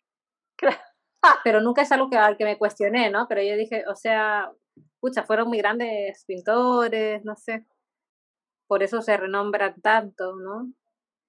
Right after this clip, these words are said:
Speaker 2: Pero nunca fue, ¿y por qué las mujeres? Pero en el tiempo, em,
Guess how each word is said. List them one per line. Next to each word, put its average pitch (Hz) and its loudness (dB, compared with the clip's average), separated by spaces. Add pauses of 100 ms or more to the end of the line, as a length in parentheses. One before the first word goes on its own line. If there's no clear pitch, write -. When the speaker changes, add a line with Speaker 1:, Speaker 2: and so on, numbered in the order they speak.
Speaker 2:
Pero 202 2
nunca 220 0
fue, 226 -2
¿y 214 -4
por 214 -12
qué 214 -6
las 233 0
mujeres? 220 -4
Pero 202 -4
en 190 -8
el 208 -6
tiempo, 233 -4 (840)
em, 180 -8